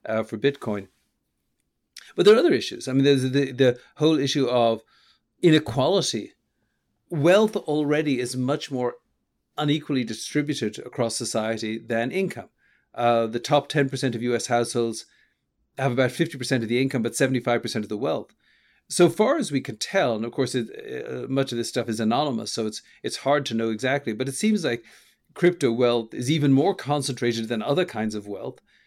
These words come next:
Um, and so if crypto goes up in value, then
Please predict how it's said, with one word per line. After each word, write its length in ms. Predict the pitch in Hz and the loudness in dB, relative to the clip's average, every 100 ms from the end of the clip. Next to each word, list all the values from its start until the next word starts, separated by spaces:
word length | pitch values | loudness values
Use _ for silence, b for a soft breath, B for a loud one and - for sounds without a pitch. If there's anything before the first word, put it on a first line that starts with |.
| b - | b 0
Um, 340 | 139 139 135 | 2 4 2
and 200 | 151 135 | -2 0
so 160 | 151 139 | 4 2
if 140 | - | 2
crypto 320 | - 180 165 | 0 0 0
goes 240 | 127 127 127 | 0 0 0
up 140 | 127 | -2
in 120 | 110 | -2
value, 440 | 110 147 156 117 117 | 0 0 0 -2 -2
then 360 | 120 120 120 | -4 -4 -6